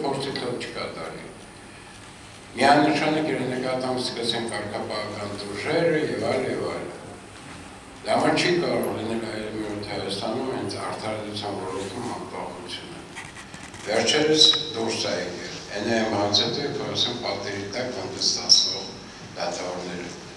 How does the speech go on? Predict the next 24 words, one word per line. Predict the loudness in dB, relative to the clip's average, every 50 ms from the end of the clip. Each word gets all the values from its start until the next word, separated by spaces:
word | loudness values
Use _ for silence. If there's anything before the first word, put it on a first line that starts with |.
| -14 -16 -16 -16 -16 -14 -8 -4
Կներեք, | -2 0 0 2 2 2 0 0 0 -2 -4 -8 -8 -10 -12 -8 -2 2
դա | 2 4 4 4
ոչ | 4 4 4 2
թե | 2 2 2
այդ | 2 2 0 -6 -6 -6 -8
խոսքի | -6 -6 -6 -6 -8 -10 -10
համար, | -8 -8 -10 -10 -10 -10 -10 -10
եթե | -8 -6 -4 -2 -2
իրանք | 0 0 0 -2 -2 -4 -4 -4
ի | -2 0 0 0 -2 -2
պաշտոն | -4 -2 0 0 0 -2 -2 -4 -4 -4
են | -4 -2
նշանակված, | 2 2 2 2 2 0 -2 -4 -4 0 2 2 4 6 4 4
են | 4 2 -2
այդ | -2 -4 -6
դատավորները, | -6 -4 -4 -2 -2 -2 -2 -2 -2 -4 -2 -2 -2 0 0 -2 -2 -4 -6 -6 -6 -4 2
պաշտոնին, | 4 4 4 4 2 0 0 -2 0 0 0 -2 -2 -4 -6 -6 -8 -10 -10 -10 -8
ուրեմն | -8 -4 -2 0 2
իրանք | 2 2 2 2 0
պետք | 0 0 0 0
է | 0 0 -2 -4 -6 -6 -2 2
լիարժեք | 6 8 8 8 8 6 6 4 2 2 2 2 0 -2 -6 -6 -6 -4
գործեն | -4 -4 -4 -4 -4 -2 -2 -2 -2
և | -4